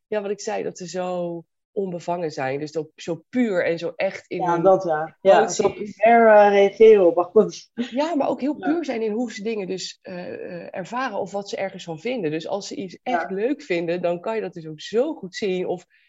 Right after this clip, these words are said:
Speaker 1: die
Speaker 2: Ja.
Speaker 1: verbazing over dingen van, "Oh, wauw, mama, kijk nou." En dan, oh, dat
Speaker 2: Ja.
Speaker 1: vind ik zo aandoenlijk. Dat,
Speaker 2: Ja.
Speaker 1: ja, dat, dat, daar kan ik echt heel erg van smelten.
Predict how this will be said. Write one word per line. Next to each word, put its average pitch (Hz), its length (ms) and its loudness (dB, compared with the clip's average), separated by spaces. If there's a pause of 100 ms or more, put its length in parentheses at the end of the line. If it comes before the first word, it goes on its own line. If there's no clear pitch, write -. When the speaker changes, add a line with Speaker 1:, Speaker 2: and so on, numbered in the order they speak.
(140)
Speaker 1:
die 196 100 -2
Speaker 2:
Ja. 185 140 4
Speaker 1:
verbazing 214 720 -2
over 165 380 -6
dingen 156 300 -6
van, - 180 -16
"Oh, 269 360 -8
wauw, 302 300 -10
mama, 285 280 -10
kijk 285 200 -10
nou." 277 440 -6
En 220 60 -4
dan, 214 120 -6 (560)
oh, 240 100 -6
dat 214 120 -2
Speaker 2:
Ja. 247 100 8
Speaker 1:
vind - 140 0
ik - 260 -14
zo 339 140 0
aandoenlijk. 262 600 -2
Dat, 185 240 -4
Speaker 2:
Ja. 170 100 -4
Speaker 1:
ja, 147 60 -6
dat, - 140 -18 (180)
dat, 185 200 -14
daar 185 140 -10
kan 180 160 -12
ik 185 60 -14
echt - 240 -12
heel 202 180 -4
erg 185 140 -12
van 160 100 -18
smelten. 165 480 -10